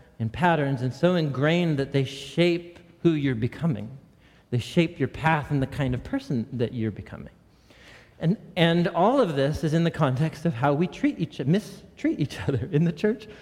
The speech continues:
community. So let's just get really practical, and I, I think we can illustrate this. So, um, how many of you have ever been in one of these conversations in church setting or whatever, and it's the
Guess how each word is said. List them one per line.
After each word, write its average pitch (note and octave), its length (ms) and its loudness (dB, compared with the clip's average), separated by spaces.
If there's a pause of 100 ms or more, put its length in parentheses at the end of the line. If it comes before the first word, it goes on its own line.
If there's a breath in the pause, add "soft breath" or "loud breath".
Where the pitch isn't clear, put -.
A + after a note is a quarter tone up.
(160 loud breath)
community. E3 460 0
So D#3 140 -8
let's F#3+ 140 2
just F#3+ 140 -4
get F#3+ 140 2
really E3 120 4
practical, C3 500 -2
and A2+ 100 2
I, B2 80 0 (120)
I B2 40 -4
think C#3+ 160 -2
we B2+ 100 0
can A#2+ 140 -4
illustrate B2 420 -4
this. - 220 -6
So, C3+ 400 0 (360 loud breath)
um, C#3 200 2
how E3+ 100 2
many A#3 280 2
of A3 100 0
you F#3+ 100 4
have D#3+ 160 2
ever D#3 300 2
been D#3+ 480 0 (440)
in C3 60 -2
one C3+ 60 4
of C3 40 4
these C#3+ 140 0
conversations D#3 840 0
in C3 360 -2
church D3 240 -2
setting C3+ 360 0
or B2+ 40 -2
whatever, C3 440 0 (560 loud breath)
and C#3 180 2
it's D3+ 200 0
the C3 600 0